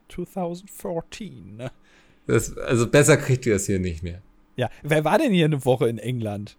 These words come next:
Speaker 1: Hat die ganze Zeit Englisch. Du hast, hast nur "I want to have two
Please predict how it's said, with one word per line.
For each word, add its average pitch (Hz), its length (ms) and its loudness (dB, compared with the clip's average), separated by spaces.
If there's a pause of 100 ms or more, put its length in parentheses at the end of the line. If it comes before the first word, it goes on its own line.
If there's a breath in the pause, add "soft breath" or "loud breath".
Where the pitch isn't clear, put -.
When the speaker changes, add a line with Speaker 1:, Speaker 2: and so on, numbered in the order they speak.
Speaker 1:
Hat 135 120 -4
die 127 60 -6
ganze 127 220 -4
Zeit 123 160 -6
Englisch. 123 400 -4
Du 147 100 2
hast, - 180 0
hast 151 300 0
nur 156 340 0
"I 156 80 6
want 185 220 4
to 180 80 2
have 196 180 2
two 180 140 0